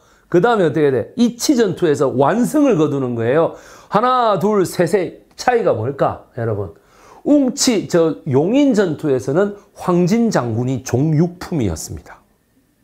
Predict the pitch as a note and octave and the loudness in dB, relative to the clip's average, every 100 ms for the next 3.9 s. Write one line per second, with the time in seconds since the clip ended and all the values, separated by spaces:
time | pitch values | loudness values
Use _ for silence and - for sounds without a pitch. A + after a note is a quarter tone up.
0 | _ - F#2+ D#2 D#2 _ _ _ _ - | _ -6 -4 -4 -8 _ _ _ _ -20
1 | - - - A#3+ A#3+ - C#4+ A#3 F3+ D#3 | -20 -12 0 2 4 2 2 2 0 0
2 | C3+ A2+ G#2 G#2+ D3+ - - _ - D#3+ | 0 0 -4 -2 -4 -6 -20 _ -2 2
3 | D#3+ A3+ A3 E3+ A2+ G2+ A2 F#3+ G#3 | 2 2 2 0 0 0 2 0 -2